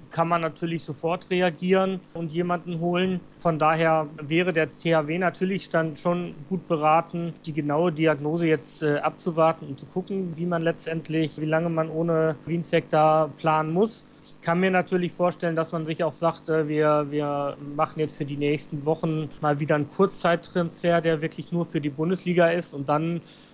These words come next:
gucken wir mal einen uns aus, der uns dann auch in der Champions League weiterbringt. Ich denk da so, wie wir das letzte Saison bei Flensburg gesehen haben,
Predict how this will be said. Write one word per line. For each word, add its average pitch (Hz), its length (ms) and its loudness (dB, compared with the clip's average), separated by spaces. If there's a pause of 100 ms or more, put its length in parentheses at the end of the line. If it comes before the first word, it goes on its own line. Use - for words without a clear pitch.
(140)
gucken 175 260 -2
wir 160 100 4
mal 160 280 4
einen 156 640 0
uns 147 180 -8
aus, 156 400 0
der 147 320 2
uns 147 160 -4
dann 147 240 -2
auch 139 240 -6
in 147 60 -6
der 143 340 0 (180)
Champions 165 400 0
League 160 360 2
weiterbringt. 151 640 2
Ich 135 100 -10
denk 156 240 -6
da 147 140 2
so, 151 320 0 (100)
wie 147 160 0
wir 151 80 4
das 143 160 0
letzte 156 320 0
Saison 147 340 -2
bei 147 120 2
Flensburg 160 420 -2
gesehen 156 380 0
haben, 156 340 2